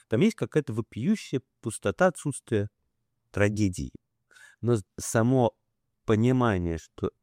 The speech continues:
это вот так, это ужас отставленности, ужас беспамятства.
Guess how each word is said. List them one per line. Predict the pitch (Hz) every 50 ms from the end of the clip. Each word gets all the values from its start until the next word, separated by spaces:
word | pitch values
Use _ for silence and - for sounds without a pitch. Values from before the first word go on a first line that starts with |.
| _ _
это | - 95 - -
вот | 95 95 - _
так, | - 214 233 247 - - - _ _ _ _ _ _ _ _ _
это | - -
ужас | - 175 175 - 147 127 -
отставленности, | 113 113 - - - 120 107 101 87 78 73 78 76 78 - - - -
ужас | - 98 113 123 - - 104 98 - - - _ _ _ _ _ _ _ _
беспамятства. | - 107 101 - - - 101 90 78 73 - - - -